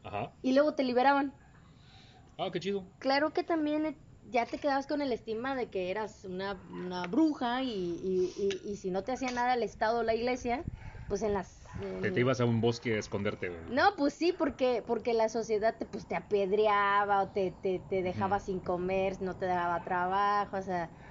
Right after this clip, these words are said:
Speaker 2: De todas maneras te morías, pues, <laughs> o sea,
Speaker 1: Pues
Speaker 2: en
Speaker 1: sí.
Speaker 2: algún momento, de una manera terrible. Y si decías que no eras bruja, pues te torturaban. Te torturaban de tal manera que, que, este,
Speaker 1: Que te hacían
Speaker 2: que,
Speaker 1: confesar.
Speaker 2: que te hacían confesar, y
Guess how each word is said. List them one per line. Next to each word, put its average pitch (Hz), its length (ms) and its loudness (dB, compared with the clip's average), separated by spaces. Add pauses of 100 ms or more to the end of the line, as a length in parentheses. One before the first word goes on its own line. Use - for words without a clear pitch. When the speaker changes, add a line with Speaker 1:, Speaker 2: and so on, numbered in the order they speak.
(240)
Speaker 2:
De 214 100 -4
todas 302 180 4
maneras 294 240 4
te 254 80 0
morías, 214 400 2
pues, 233 140 -2 (160)
<laughs> - 160 -8
o 285 140 8
sea, 233 260 4 (380)
Speaker 1:
Pues 190 120 -4
Speaker 2:
en 185 80 0
Speaker 1:
sí. - 0 -
Speaker 2:
algún 202 220 0
momento, 196 380 -4 (680)
de 208 180 0
una 208 180 0
manera 180 300 0
terrible. - 320 -14 (100)
Y 285 180 4
si 262 140 0
decías 247 440 2
que 220 140 0
no 214 180 -2
eras 294 320 -2
bruja, 285 580 0 (680)
pues - 160 -4
te 254 120 0
torturaban. 247 1040 2 (420)
Te 214 120 2
torturaban 240 640 2
de 240 100 -2
tal 240 260 0
manera 240 540 0
que, 196 500 0
que, 185 160 0
este, 165 920 -4 (140)
Speaker 1:
Que 117 100 -2
te 95 280 -4
hacían 101 480 -4
Speaker 2:
que, 254 80 2
Speaker 1:
confesar. 104 420 0
Speaker 2:
que 233 160 2
te 220 120 0
hacían 208 340 -2
confesar, 208 760 0
y 202 260 -6